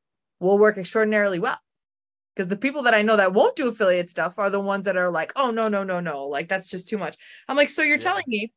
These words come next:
Speaker 1: you would rather invest marketing and just throw money out there for people that may not even look at your ad, may not care about it, may not do nothing, and it's com-, completely cold lead, rather than tell somebody, 'Hey, I'll give you twenty percent of whatever.'"
Speaker 2: After the sale is made.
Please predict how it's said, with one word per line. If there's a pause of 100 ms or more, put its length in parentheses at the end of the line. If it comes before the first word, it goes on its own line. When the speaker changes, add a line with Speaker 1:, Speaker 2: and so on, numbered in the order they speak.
(100)
Speaker 1:
you
would
rather
invest
marketing
and
just
throw
money
out
there
for
people
that
may
not
even
look
at
your
ad,
may
not
care
about
it,
may
not
do
nothing,
and
it's
com-,
completely
cold
lead, (380)
rather
than (440)
tell
somebody,
'Hey,
I'll
give
you
twenty
percent
of (160)
whatever.'"
Speaker 2:
After
the
sale
is
made.